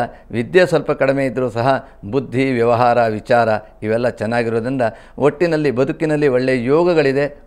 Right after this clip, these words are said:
ಮುಂದಿನ ದಿವಸ ಒಳ್ಳೆಯದಾಗುವಂಥದ್ದು. ಅದು ಸ್ವಲ್ಪ ವಿಶೇಷ ಗಣಪತಿ ಆರಾಧನೆ ಮಾಡಬೇಕು. ಚಂದ್ರನಿಗೆ ಲಕ್ಷ್ಮೀ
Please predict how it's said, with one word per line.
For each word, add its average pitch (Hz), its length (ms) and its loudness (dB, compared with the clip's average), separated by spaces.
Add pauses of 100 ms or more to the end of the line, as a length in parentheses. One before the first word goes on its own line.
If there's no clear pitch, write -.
ಮುಂದಿನ 131 320 -4
ದಿವಸ 123 220 -4
ಒಳ್ಳೆಯದಾಗುವಂಥದ್ದು. 120 1000 -2 (140)
ಅದು 104 80 -6
ಸ್ವಲ್ಪ 147 280 -2
ವಿಶೇಷ 156 440 -2
ಗಣಪತಿ 139 520 -2
ಆರಾಧನೆ 135 400 2
ಮಾಡಬೇಕು. 135 400 -4
ಚಂದ್ರನಿಗೆ 135 540 -2
ಲಕ್ಷ್ಮೀ 135 360 -4